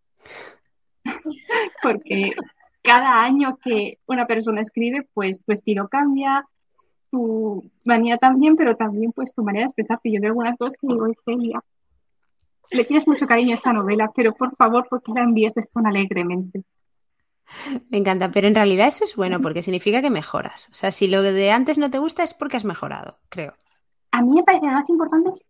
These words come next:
Speaker 1: reconocer por qué no te
Speaker 2: Mm.
Speaker 1: gustaba, porque a mí sí que
Speaker 2: Mm.
Speaker 1: me ha pasado de decir algo y decir, "Mm, hay algo que me está fallando y no lo localizo, lo voy a dejar, eh, sutilmente en un cajón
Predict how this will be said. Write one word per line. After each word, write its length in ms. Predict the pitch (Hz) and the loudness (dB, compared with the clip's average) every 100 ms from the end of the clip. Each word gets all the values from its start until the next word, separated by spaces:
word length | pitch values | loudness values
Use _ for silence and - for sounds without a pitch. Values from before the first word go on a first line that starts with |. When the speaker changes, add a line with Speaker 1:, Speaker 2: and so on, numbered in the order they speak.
| - | -6
Speaker 1:
reconocer 680 | 277 269 254 240 - 330 339 | -4 0 0 0 0 -2 0
por 180 | 247 - | -6 -4
qué 320 | 262 277 - | -6 -6 -2
no 280 | 254 262 277 | 0 2 0
te 100 | 269 | -2
Speaker 2:
Mm. 40 | |
Speaker 1:
gustaba, 440 | 226 214 - 202 190 | -4 -4 -2 -2 -2
porque 200 | 202 196 | -4 -2
a 20 | |
mí 100 | 220 | -2
sí 120 | 220 | -2
que 80 | 208 | -2
Speaker 2:
Mm. 20 | |
Speaker 1:
me 60 | 330 | 0
ha 20 | |
pasado 460 | 330 285 277 269 330 | 0 -2 2 2 2
de 100 | 285 226 | 0 -2
decir 200 | 269 302 | -2 -2
algo 180 | 302 | -2
y 80 | 285 | -4
decir, 260 | 240 220 - - | -2 -2 -2 -4
"Mm, 260 | 240 240 - | 0 0 -2
hay 160 | 254 294 | -2 0
algo 180 | 320 330 | -2 -2
que 100 | 285 | -2
me 60 | |
está 200 | 262 262 | -2 -2
fallando 320 | 269 240 202 | -2 -2 0
y 40 | 196 | 0
no 80 | 214 | 0
lo 80 | 269 | 0
localizo, 580 | 269 220 214 - 359 - _ _ _ _ 247 | 0 0 -2 -2 -4 -4 _ _ _ _ -2
lo 180 | 240 | 0
voy 120 | 247 294 | 0 0
a 20 | |
dejar, 420 | 311 - 214 190 - | -2 -2 -4 -4 -6
eh, 380 | 220 214 208 208 | -4 -2 0 -2
sutilmente 600 | 202 - 233 226 233 233 | -6 -6 -2 0 0 0
en 80 | 214 | 0
un 100 | 208 | 0
cajón 420 | 202 190 - 285 | -2 -6 -2 -2